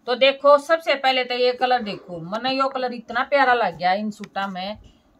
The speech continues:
बिल्कुल गजब का color। गोटा पत्ती का काम है, असली वाला mirror work है। गोटा पत्ती का काम है, असली वाला mirror work है। पैंतालीस की लंबाई है, चौड़ाई का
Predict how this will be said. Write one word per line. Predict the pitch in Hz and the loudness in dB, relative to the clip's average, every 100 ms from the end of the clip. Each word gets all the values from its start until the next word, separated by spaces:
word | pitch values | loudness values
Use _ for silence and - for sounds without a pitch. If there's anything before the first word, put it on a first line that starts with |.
| 185 | -18
बिल्कुल | 175 330 349 330 294 | -10 -8 -6 -6 -4
गजब | 240 220 220 | -4 -2 -4
का | - 190 | -2 -4
color। | 170 165 139 - _ _ _ _ _ _ _ _ - - _ - - - _ _ | -4 -8 -10 -14 _ _ _ _ _ _ _ _ -20 -20 _ -20 -20 -20 _ _
गोटा | 196 247 240 254 | -2 0 4 2
पत्ती | 302 - 311 | 2 -4 -6
का | 294 294 | 0 0
काम | 285 262 254 | 2 2 2
है, | 247 262 - - | 2 2 2 0
असली | 269 277 311 294 | -2 -2 -6 2
वाला | 285 269 262 | 4 6 4
mirror | 233 190 156 | -2 -6 -6
work | 156 151 - | -8 -12 -14
है। | 139 - _ _ _ _ _ _ _ _ _ _ _ _ _ | -20 -20 _ _ _ _ _ _ _ _ _ _ _ _ _
गोटा | 185 240 233 247 | -4 -2 2 2
पत्ती | 247 277 285 | 2 -4 -4
का | 277 269 | 2 2
काम | 269 240 240 | 2 0 2
है, | 247 - | 0 0
असली | 240 254 262 262 | -2 -4 -6 0
वाला | 254 247 233 | 2 2 0
mirror | 214 202 190 | -2 -4 -4
work | 190 190 185 | -4 -6 -2
है। | 220 233 | -2 -2
पैंतालीस | - 277 294 277 240 262 269 | 0 -2 0 2 2 2 -2
की | - | -6
लंबाई | 226 214 214 214 226 | -4 0 2 0 0
है, | 240 | -6
चौड़ाई | 247 254 254 262 254 | -4 -2 0 -2 -2
का | 262 262 | -4 -4